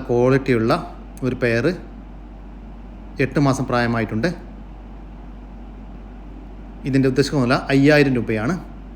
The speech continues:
കച്ചവടത്തിൻ്റെ ഭാഗമായി വിലയിൽ ചെറിയ മാറ്റമുണ്ടായിരിക്കും. സ്ഥലം വരുന്നത് തിരൂര്.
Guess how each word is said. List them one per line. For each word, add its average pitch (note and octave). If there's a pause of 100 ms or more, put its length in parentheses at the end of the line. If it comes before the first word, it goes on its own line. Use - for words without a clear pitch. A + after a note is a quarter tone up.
(1000)
കച്ചവടത്തിൻ്റെ D3
ഭാഗമായി D3+ (140)
വിലയിൽ C#3+ (100)
ചെറിയ D3
മാറ്റമുണ്ടായിരിക്കും. C#3 (1500)
സ്ഥലം F#3
വരുന്നത് C#3 (300)
തിരൂര്. C3+